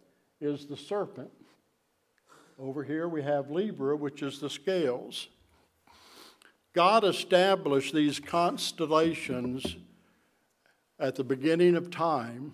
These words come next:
when he set the stars in place to tell his story.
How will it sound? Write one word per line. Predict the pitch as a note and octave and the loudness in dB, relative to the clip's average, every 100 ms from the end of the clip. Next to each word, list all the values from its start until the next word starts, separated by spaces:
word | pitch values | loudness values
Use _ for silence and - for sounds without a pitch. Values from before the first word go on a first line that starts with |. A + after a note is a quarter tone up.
| - | -8
when | C#3+ | -4
he | C3+ B2 | -4 -4
set | - D#3 D#3 | 0 0 0
the | E3+ | -4
stars | C#3+ - F3 E3+ C#3 B2+ | -6 0 2 4 2 0
in | C3+ C3 | -4 -6
place | - D#3+ E3 D3+ | -4 -2 0 -2
to | - | -4
tell | B2+ - D3+ D3+ | -4 0 0 0
his | C#3 C#3+ | -2 -6
story. | - - F3+ F3+ B2+ B2 D#3+ | -6 -4 0 2 2 -2 -10